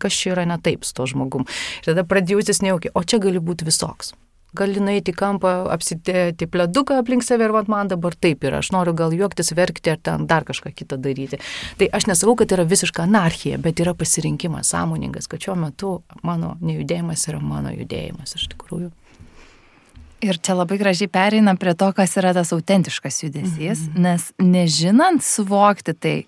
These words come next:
Speaker 2: yra ganėtinai sudėtinga. Aš iš savo, savo patirties galiu pasakyti. Atradau tą autentišką judesį tiesiog ieškodama pačios terapijos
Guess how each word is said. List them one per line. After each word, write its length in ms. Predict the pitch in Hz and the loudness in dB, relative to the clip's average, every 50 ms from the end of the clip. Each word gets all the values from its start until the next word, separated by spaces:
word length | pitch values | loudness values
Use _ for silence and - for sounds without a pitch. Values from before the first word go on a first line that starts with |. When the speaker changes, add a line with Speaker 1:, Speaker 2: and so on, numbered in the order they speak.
| - | -6
Speaker 2:
yra 360 | - 175 165 170 196 247 294 269 | -4 0 2 4 6 6 6 6
ganėtinai 480 | 220 202 185 196 220 233 226 220 202 | 4 4 4 4 4 6 6 4 2
sudėtinga. 720 | 180 - - 185 185 190 185 - 180 160 147 143 - - - _ - | 2 0 0 0 0 0 0 0 0 0 0 -2 -4 -6 -10 _ 0
Aš 200 | - 247 - - | 2 2 2 4
iš 100 | 262 - | 2 4
savo, 360 | - 262 247 233 226 226 220 - _ - 175 | 6 6 6 8 8 6 6 4 _ -8 -4
savo 260 | - - 226 220 202 | 0 2 4 4 4
patirties 500 | - 185 170 185 180 - 196 180 165 - | 2 0 -4 -4 -2 2 2 2 2 2
galiu 220 | - 180 165 165 | -2 -4 -4 -4
pasakyti. 640 | 165 - 165 - - 170 - - 160 160 - - - - - - - - - - - - - - - _ - | -4 -4 -6 -4 -4 -8 -6 -6 -8 -6 -6 -8 -12 -12 -18 -18 -18 -18 -20 -20 -20 -20 -20 -20 -14 _ -2
Atradau 640 | - 170 - 180 180 175 170 208 240 254 254 233 | -2 2 4 6 4 6 6 6 8 8 8 6
tą 160 | 226 202 185 180 | 6 6 4 4
autentišką 540 | 175 - 196 202 202 202 - - - 175 170 190 | 4 4 2 2 2 0 -2 0 0 0 0 2
judesį 280 | 190 196 180 - - | 0 0 0 -2 -2
tiesiog 360 | - 175 170 - 196 185 170 | -2 -2 -2 2 2 0 2
ieškodama 640 | 165 160 156 151 - - - 190 202 196 175 170 160 156 | 2 -2 -2 -2 -2 2 4 6 6 6 6 4 2 0
pačios 480 | - 165 170 - 190 185 180 - - - - | -2 -4 0 2 4 4 4 2 -4 -8 -2
terapijos 720 | - 156 151 143 147 190 220 - 302 311 359 392 - - | 0 2 2 4 4 2 2 2 2 2 2 2 0 -4